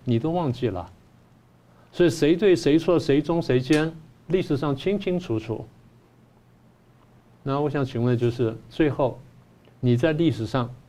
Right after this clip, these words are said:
想留一个什么样的名声？历史会写的啊，历史一定会记载的。某年某月某日，你在什么地方讲了什么话，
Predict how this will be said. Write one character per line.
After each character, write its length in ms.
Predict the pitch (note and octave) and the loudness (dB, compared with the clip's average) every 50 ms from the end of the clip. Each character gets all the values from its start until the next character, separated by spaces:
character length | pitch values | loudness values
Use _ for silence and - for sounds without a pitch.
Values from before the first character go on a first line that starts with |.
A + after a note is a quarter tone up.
| _ - | _ -20
想 280 | - - - A#2+ A2 A2 | -12 -8 -6 -4 -4 -2
留 200 | G#2 G#2 A#2 C#3+ | -2 -2 -2 -2
一 40 | |
个 80 | D3 F3 | -2 -4
什 160 | - - A#2+ | -6 -6 -4
么 80 | A2+ A#2+ | -2 0
样 80 | B2 | 0
的 80 | A#2+ A2+ | 0 0
名 240 | G#2+ G2+ G2 G2+ A2+ | -2 -4 -6 -6 -6
声？ 300 | A#2 - - A#2 C3 C3+ - - - - - - - _ _ - _ _ _ _ _ _ _ _ - | -6 -6 -6 -6 -6 -8 -10 -16 -20 -20 -20 -20 -20 _ _ -20 _ _ _ _ _ _ _ _ 0
历 120 | F3 F3+ | 2 2
史 160 | - - D#3 | 2 2 0
会 160 | C#3+ - D3+ | 0 2 0
写 220 | C3+ - - A2 G2 | -2 0 -2 -4 -4
的 100 | G2 G#2+ | -4 -6
啊， 240 | A2 G#2+ G2+ F2+ - - - _ _ _ _ _ - | -6 -8 -10 -10 -12 -16 -20 _ _ _ _ _ 2
历 120 | E3 E3+ | 4 4
史 160 | E3 - C#3+ C3+ | 4 4 2 2
一 60 | D3+ | 2
定 100 | F3 D#3+ | 2 2
会 140 | D3+ C#3+ B2 | 2 0 0
记 160 | - - A#2 | 0 0 -2
载 200 | - B2+ A2 G2+ | 0 0 -2 -2
的。 180 | G2 B2+ C3 A#2+ - - _ _ _ - - - - - - - - - - _ _ | -2 -6 -10 -10 -14 -20 _ _ _ -20 -20 -20 -20 -20 -20 -20 -20 -20 -20 _ _
某 180 | - C#3+ C3+ D3+ | -2 0 2 4
年 160 | D#3+ F#3 G#3 | 4 4 2
某 180 | G3+ E3 C#3 C#3+ | 2 2 2 4
月 120 | E3+ E3 | 4 2
某 240 | D#3 C#3+ A#2 G#2+ A#2+ | 2 2 2 2 4
日， 200 | C3+ C#3+ C3+ B2 - - - - - - - _ _ _ _ - | 4 4 2 0 -2 -8 -20 -20 -20 -20 -20 _ _ _ _ -2
你 120 | D3 C#3 | 0 0
在 160 | B2+ B2 D#3+ D#3 | 2 2 0 0
什 160 | D3+ D3+ B2+ | 0 0 0
么 60 | B2+ | 2
地 60 | C3+ | 2
方 100 | C#3 C#3 | 2 0
讲 180 | C3 C3 G#2+ F#2+ | 0 -2 -4 -4
了 80 | A2 | -4
什 120 | A2 - A2 | -4 -4 -4
么 80 | G#2 | -4
话， 260 | G2 G2 C3 A2 - | -4 -2 -4 -4 -4